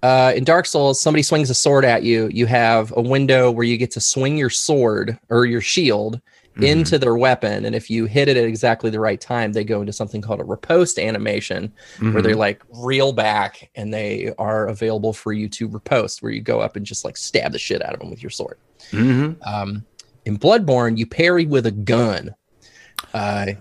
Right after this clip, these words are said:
Speaker 2: Okay.
Speaker 1: yeah, you have
Speaker 2: Yeah.
Speaker 1: a gun on your left hand. So, like, if somebody attacks you, you can back up out of the range of it and then shoot 'em. And if you hit 'em while they're in the attack animation, then they'll go into the riposte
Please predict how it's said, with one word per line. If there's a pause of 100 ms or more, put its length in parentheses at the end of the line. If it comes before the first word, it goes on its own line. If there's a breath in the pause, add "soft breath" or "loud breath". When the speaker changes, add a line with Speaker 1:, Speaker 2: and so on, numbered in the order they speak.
(480)
Speaker 2:
Okay.
Speaker 1:
yeah,
you
have
Speaker 2:
Yeah.
Speaker 1:
a
gun
on
your
left
hand.
So,
like,
if
somebody
attacks
you,
you
can
back
up
out
of
the
range
of
it
and
then
shoot
'em.
And
if
you
hit
'em
while
they're
in
the
attack
animation, (640 soft breath)
then
they'll
go
into
the
riposte